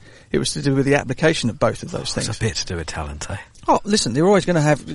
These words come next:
Speaker 1: you know, Ellyse Perry is, is a once in a generation. You're
Speaker 2: Yeah.
Speaker 1: always gonna have people who are better than others.
Speaker 2: I do
Speaker 1: I don't, I don't <laughs> disagree with you there. What I'm saying is, throughout, through the rest of the board, you remove her from the, from the equation. Tammy Beaumont's as good a ball striker as, as, as, uh, Alyssa Healy is.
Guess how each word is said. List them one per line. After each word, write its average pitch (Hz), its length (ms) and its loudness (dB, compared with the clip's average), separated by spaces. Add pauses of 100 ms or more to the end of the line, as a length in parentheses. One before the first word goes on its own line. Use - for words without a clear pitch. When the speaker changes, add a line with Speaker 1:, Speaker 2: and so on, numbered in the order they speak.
Speaker 1:
you - 60 -8
know, 127 120 -2
Ellyse 151 260 0
Perry 151 280 0
is, 127 160 -2
is 131 140 -6
a 139 60 -6
once 151 280 -2
in 139 80 -4
a - 20 -4
generation. 147 460 0
You're 151 80 4
Speaker 2:
Yeah. 156 60 4
Speaker 1:
always 156 140 6
gonna 147 160 0
have 139 360 2
people 147 260 0
who 143 100 2
are 139 60 4
better 135 300 2
than 131 120 -4
others. 147 300 2
Speaker 2:
I 113 40 -8
do 147 200 -2
Speaker 1:
I 151 80 2
don't, 151 300 4
I 151 80 6
don't 156 160 2
<laughs> 170 60 4
disagree 185 280 4
with 160 100 2
you 147 100 6
there. 147 240 4 (240)
What 151 120 4
I'm 139 80 2
saying 180 320 6
is, 135 220 -2 (240)
throughout, 165 340 4
through 180 240 0
the 143 80 2
rest 175 220 4
of 135 60 2
the 123 60 0
board, 123 220 0
you 156 80 0
remove 170 280 6
her 180 240 8
from 120 180 -2
the, 127 160 -2
from 123 180 -4
the 117 80 0
equation. 120 480 -4 (420)
Tammy 170 240 2
Beaumont's 131 440 0
as 120 60 -8
good 135 120 0
a 117 60 -2
ball 120 180 0
striker 123 400 2
as, 120 220 -2
as, 120 240 -4
as, 127 340 -4
uh, 120 180 0
Alyssa 120 280 0
Healy 135 300 0
is. - 160 -6